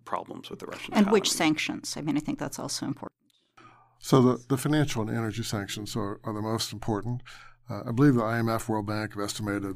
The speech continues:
Speaker 3: maybe
Speaker 2: Mm-hmm.
Speaker 3: one percent of G D P, which
Speaker 2: Mm-hmm.
Speaker 3: over time that
Speaker 2: Yep, that
Speaker 1: Yeah,
Speaker 2: adds up.
Speaker 1: one percent
Speaker 3: significant
Speaker 1: plus one percent.
Speaker 3: impact. Uh, an additional part of that is that, um, companies behave and banks behave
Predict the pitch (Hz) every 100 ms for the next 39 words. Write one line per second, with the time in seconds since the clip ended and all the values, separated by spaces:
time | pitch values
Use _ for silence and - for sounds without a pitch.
0 | 101 101 98 107 110 107 - 113 101 101
1 | 101 98 - 120 104 120 120 156 156 156
2 | 165 151 104 - 113 113 247 233 - -
3 | - 107 107 233 139 127 120 101 107 131
4 | 127 104 92 87 - - - - - -
5 | 117 113 - - 143 160 220 180 - -
6 | 139 117 117 110 - 120 113 - - -
7 | _ - 120 113 117 - _ - 117 107
8 | 104 170 _ _ - 269 - _ _ _
9 | - 185 165 131 - 127 120 139 135 139
10 | 107 127 135 131 123 113 123